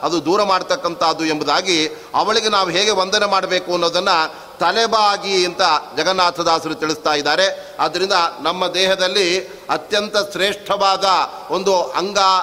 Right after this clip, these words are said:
ಅಥವಾ ದೇಹದ ಒಂದು ಭಾಗ ಅಂದರೆ ಅದು ನಮ್ಮ ತಲೆ. ಆದ್ದರಿಂದ ದೇವರಿಗೆ ನಾವು ನಮಸ್ಕಾರ ಮಾಡುವಾಗ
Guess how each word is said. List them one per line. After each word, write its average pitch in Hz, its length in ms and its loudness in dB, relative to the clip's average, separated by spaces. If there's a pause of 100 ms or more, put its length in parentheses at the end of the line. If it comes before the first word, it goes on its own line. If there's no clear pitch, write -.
ಅಥವಾ 175 480 0
ದೇಹದ 180 280 2
ಒಂದು 180 720 0
ಭಾಗ 185 260 0
ಅಂದರೆ 196 300 2
ಅದು 185 140 0
ನಮ್ಮ 175 220 0
ತಲೆ. 170 320 0 (460)
ಆದ್ದರಿಂದ 190 300 0
ದೇವರಿಗೆ 202 480 0
ನಾವು 190 220 2
ನಮಸ್ಕಾರ 185 480 0
ಮಾಡುವಾಗ 180 440 2